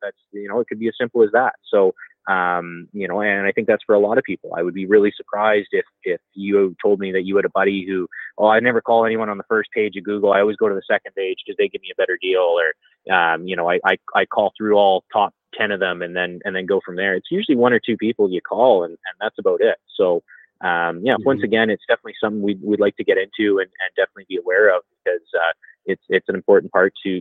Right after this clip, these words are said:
Speaker 1: to growing a business.
Speaker 2: For sure. Yeah. Um, it, it's, it's a hard thing to kinda quantify.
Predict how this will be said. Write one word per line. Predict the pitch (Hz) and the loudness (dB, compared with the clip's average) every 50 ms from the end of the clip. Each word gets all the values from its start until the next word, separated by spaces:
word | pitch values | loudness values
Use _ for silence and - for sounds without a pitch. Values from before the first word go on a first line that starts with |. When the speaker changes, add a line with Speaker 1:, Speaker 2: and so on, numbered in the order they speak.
| - - | -6 -8
Speaker 1:
to | 107 | -8
growing | 90 90 95 90 95 98 | -4 -2 0 0 0 -2
a | 82 | 0
business. | - 123 143 - - _ - - - _ _ _ _ _ _ _ _ _ _ _ _ _ _ _ _ _ _ _ _ _ _ - | 2 0 0 0 -4 _ -18 -20 -20 _ _ _ _ _ _ _ _ _ _ _ _ _ _ _ _ _ _ _ _ _ _ -8
Speaker 2:
For | 110 | -8
sure. | - - - 113 107 104 98 _ _ _ _ _ _ _ - | -6 -2 -2 -2 -2 -2 -6 _ _ _ _ _ _ _ -8
Yeah. | 113 113 107 101 98 107 _ _ _ _ _ _ _ _ _ _ _ - | -6 -4 -2 -4 -4 -6 _ _ _ _ _ _ _ _ _ _ _ -2
Um, | 135 120 120 117 117 117 113 117 - _ _ _ _ _ _ _ _ _ _ _ _ _ _ _ _ _ _ _ _ _ _ _ _ _ - | 0 2 2 2 2 2 0 -2 -4 _ _ _ _ _ _ _ _ _ _ _ _ _ _ _ _ _ _ _ _ _ _ _ _ _ -2
it, | 156 151 156 - | 0 0 2 2
it's, | 165 156 135 - - | 0 0 0 -4 -2
it's | - 175 156 - | 0 0 2 2
a | 185 160 | 0 0
hard | - - 185 202 208 196 160 | 2 2 2 2 2 2 -2
thing | _ - 165 156 156 147 - | _ 0 2 2 2 2 0
to | - 131 | -2 -4
kinda | - 156 147 131 113 | -2 0 0 0 -2
quantify. | - - 123 110 117 123 117 - 147 143 151 156 | -2 -2 -2 0 0 -2 -2 0 0 0 0 0